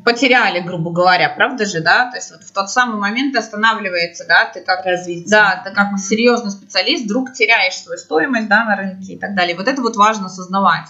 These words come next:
Speaker 1: да, что, что и экспертность твоя, да, и опыт твой, ну вот я имею в виду как профессионального коуча, он в том числе базируется на том, как же ты развиваешься,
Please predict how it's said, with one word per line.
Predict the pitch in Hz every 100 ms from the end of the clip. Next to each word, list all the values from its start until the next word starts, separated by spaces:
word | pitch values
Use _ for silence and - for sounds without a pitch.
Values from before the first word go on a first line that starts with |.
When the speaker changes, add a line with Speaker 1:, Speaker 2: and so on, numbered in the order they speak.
| _ _ _ _ -
Speaker 1:
да, | 185 214
что, | 262 - 202 196 - _
что | - -
и | 208 226
экспертность | 220 - 277 294 202 196 -
твоя, | 202 196 165 165
да, | 175 208
и | 180 185
опыт | 233 262 240 202 -
твой, | 165 160 151 151 -
ну | 202
вот | 151 143 -
я | 170
имею | 170 170
в |
виду | 175
как | 170
профессионального | 190 - 208 202 175 165
коуча, | 165 208 240 240 196 156 - _ -
он | 196 202 196
в | -
том | 233 254 302 302
числе | - 254 233 220
базируется | 190 202 220 196 185 180
на | 175
том, | - 202 160 - _
как | - 185 202
же | 208
ты | 220
развиваешься, | 202 196 196 220 185 160 - - 151